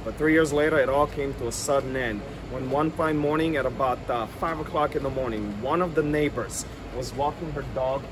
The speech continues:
on that sidewalk where the house is. She was coming this way.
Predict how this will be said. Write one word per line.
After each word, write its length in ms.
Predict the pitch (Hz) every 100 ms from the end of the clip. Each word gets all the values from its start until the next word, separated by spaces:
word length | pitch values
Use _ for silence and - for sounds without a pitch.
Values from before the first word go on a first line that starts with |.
| 123
on 240 | 135 131
that 240 | 127 123 -
sidewalk 500 | 127 120 110 117 113 -
where 100 | 104
the 140 | 101
house 360 | 98 101 104 -
is. 240 | 98 - - - -
She 140 | -
was 220 | 147 147
coming 360 | - 151 147 131
this 280 | 135 131 -
way. 300 | 131 123 107